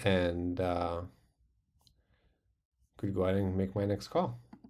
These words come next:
So this is our simple Flex, Twilio Flex integration with Zoho C R M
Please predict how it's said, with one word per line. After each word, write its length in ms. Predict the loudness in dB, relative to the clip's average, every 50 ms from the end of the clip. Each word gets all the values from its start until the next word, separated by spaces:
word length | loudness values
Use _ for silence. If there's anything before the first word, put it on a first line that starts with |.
| _ _ _ _ _ -20 _ _ _ -20 -20 -20 -20 -20 -20 -20 _ _ -20 -8
So 140 | 0 4
this 220 | 6 6 6 6 6
is 120 | 8 10
our 140 | 12 12 12
simple 720 | 10 8 8 6 8 8 8 6 6 6 6 4 2 0 -2 -8 -12 -16 -20 -20 _ _ -20 -20
Flex, 760 | -20 -8 0 4 6 6 6 4 0 -4 -8 -8 -8 -8 -10 -12 -2
Twilio 340 | 4 6 6 8 8 8 6
Flex 400 | 4 2 2 2 2 2 2 4
integration 580 | 4 4 4 4 6 6 6 6 4 4 2
with 100 | 2 4
Zoho 260 | 6 6 6 6 6
C 220 | 4 2 2 2 4
R 120 | 6 8
M 200 | 8 6 6 2